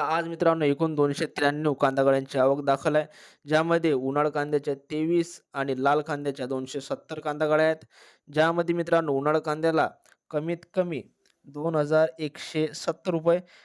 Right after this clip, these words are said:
जास्तीत जास्त दोन हजार चारशे वीस, तर मित्रांनो सरासरी दर हा दोन हजार दोनशे पन्नास रुपये एवढा मिळाला.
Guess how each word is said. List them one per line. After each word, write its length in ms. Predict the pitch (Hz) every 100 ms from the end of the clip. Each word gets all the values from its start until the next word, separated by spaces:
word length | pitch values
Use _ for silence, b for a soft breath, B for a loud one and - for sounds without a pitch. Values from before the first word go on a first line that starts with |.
| B
जास्तीत 340 | - 165 156 170
जास्त 260 | 170 160
दोन 220 | 160 151 151
हजार 200 | 151 147
चारशे 380 | 147 147 -
वीस, 260 | 135 165 175 _
तर 100 | 156
मित्रांनो 380 | 151 156 151 147
सरासरी 460 | - 156 151 151
दर 240 | 151 170 156
हा 200 | 151 135
दोन 180 | 147 143
हजार 180 | 143
दोनशे 300 | 143 143 143
पन्नास 340 | 147 147 147 143
रुपये 180 | 139 143
एवढा 160 | 147
मिळाला. 320 | 156 156 156